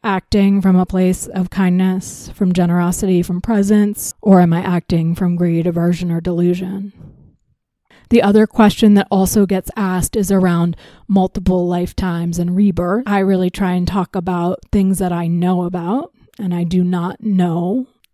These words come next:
if I've had past lives. I do not know if there is a cycle of rebirth in my direct experience. But there are many teachings around this, and the Buddhist cosmology is focused around this idea that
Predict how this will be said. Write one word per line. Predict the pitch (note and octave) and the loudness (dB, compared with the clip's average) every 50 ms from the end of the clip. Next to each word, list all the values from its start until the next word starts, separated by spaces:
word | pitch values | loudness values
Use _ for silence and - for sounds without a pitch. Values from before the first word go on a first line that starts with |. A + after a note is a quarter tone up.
| _ _ | _ _
if | - F#3 F3 - | -4 -4 -2 -2
I've | A3 F#3+ F3 G#3+ | -4 -4 -4 -6
had | G#3 F#3+ F3+ F3+ - | -6 -6 -8 -8 -8
past | F3 E3+ F3 D#3 - - | -8 -6 -6 -6 -6 -4
lives. | F#3+ F3 F3 F3 E3+ F3 F3 - | -4 -4 -4 -2 -2 -2 -2 -2
I | F3+ | -4
do | E3+ E3 F3 E3+ | -4 -4 -4 -4
not | F3+ E3 F3 - | -4 -6 -8 -6
know | F#3+ F#3 F#3 F3+ F3 F3 F3 F3 F3 F3+ - - _ _ - | -4 -4 -2 -2 -2 -2 -2 -2 -2 -4 -6 -12 _ _ -4
if | F3+ F3+ F3+ - - - - _ | -4 -4 -4 -8 -14 -20 -10 _
there | - F3+ F3 E3+ E3 | -2 0 0 0 0
is | - F3+ F3 F3 | -2 -4 -4 -4
a | F3+ | -4
cycle | - - F#3 E3 E3 - - F3 | -4 -4 -4 -4 -4 -4 -4 -4
of | E3+ E3 E3 | -4 -2 -2
rebirth | F3 D#3+ D#3 F3+ F3 E3 D#3+ D#3+ D#3+ F3 - - _ _ _ _ _ _ - | -2 -2 -2 -2 -2 -4 -2 -2 -4 -4 -6 -8 _ _ _ _ _ _ 0
in | A3 F#3 F3+ | 2 4 4
my | F3+ E3+ D#3+ | 4 4 4
direct | D#3 E3+ D#3+ E3 E3+ - - | 2 2 2 2 0 -4 -8
experience. | E3 D#3+ - - - - A3+ G3+ F#3 E3 D#3+ C#3+ - - - _ - - - - - - _ _ _ _ _ _ _ _ _ _ - | -10 -10 -10 -8 0 4 6 6 6 4 2 -4 -12 -14 -18 _ -20 -20 -20 -20 -20 -20 _ _ _ _ _ _ _ _ _ _ -2
But | G#3+ G3+ - | -2 2 4
there | G#3 G#3 G3 F#3+ | 6 6 6 6
are | F#3+ F#3+ | 4 4
many | F#3+ G3 G3 G3 G3+ G3+ G#3 G#3+ A3 A3 A3 A3 A3 A3 G#3+ A3 A3 A3 - - _ - | 2 2 2 4 4 4 6 6 6 6 6 4 4 4 4 4 2 0 -2 -6 _ -4
teachings | - A#3 G#3+ G3+ - - G#3 F#3+ F#3 F#3 F#3 G3+ A3 A3 A#3+ A#3 - | 0 2 2 2 2 2 2 2 4 2 2 2 0 -2 -2 -4 -4
around | - G#3+ F#3 F#3+ F#3 F#3 F3+ F#3 | -4 -2 0 0 0 0 0 0
this, | F#3+ G3+ A#3 C4+ B3 - - - - - - - - - _ _ _ _ _ _ _ _ - | 0 0 0 -2 -4 -8 -10 -10 -10 -10 -12 -14 -20 -20 _ _ _ _ _ _ _ _ -2
and | A3 G#3 G3+ G3 F#3+ F#3 F3+ F#3+ - _ _ - | 0 2 4 4 4 2 0 -2 -6 _ _ -6
the | G#3+ G3+ F#3 F3+ F3+ F3 F3 - - | -2 0 2 2 2 0 0 -2 2
Buddhist | E3+ A3+ A3 G3+ G3+ - - | 4 4 6 6 4 0 -2
cosmology | - G3+ F3+ E3 F#3+ G3 G#3 A#3 A#3+ B3 G#3+ E3+ F3+ E3+ E3+ | -4 -4 -2 0 0 0 2 2 2 2 2 2 2 2 2
is | E3+ E3 - | 0 -2 -6
focused | - - - G#3 G3 - - F#3+ F3 C#3 - - | -4 0 2 2 2 2 2 0 0 -2 -2 -4
around | - F3 F3 E3+ E3+ E3 | -4 -2 -2 -2 -2 -2
this | E3 E3 - G#3 | -2 -2 -4 -4
idea | F3+ E3+ E3 E3 - F#3+ G3 G#3+ G3+ F3 E3 E3 | -4 -6 -6 -4 -2 0 2 2 2 2 0 -2
that | D#3+ E3+ D#3+ E3+ - | -2 -4 -4 -6 -8